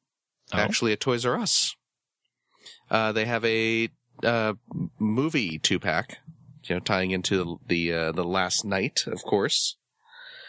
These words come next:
Speaker 2: Uh, with, uh, a, the, uh, deluxe class, uh, Optimus Prime toy that came out for, uh, what, Dark of the Moon, I believe.
Speaker 1: Okay.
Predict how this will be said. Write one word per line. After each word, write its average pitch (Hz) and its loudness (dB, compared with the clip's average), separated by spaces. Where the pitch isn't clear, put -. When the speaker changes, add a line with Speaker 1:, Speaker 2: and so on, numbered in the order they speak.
Speaker 2:
Uh, 95 2
with, 104 -2
uh, 95 4
a, 90 4
the, 92 2
uh, 87 2
deluxe 98 2
class, - 2
uh, 107 2
Optimus 110 0
Prime 120 2
toy 139 0
that 104 2
came 110 2
out 104 2
for, 98 2
uh, 95 2
what, 73 0
Dark 98 4
of 98 0
the 90 -4
Moon, 101 2
I 113 0
believe. 123 -2
Speaker 1:
Okay. - 0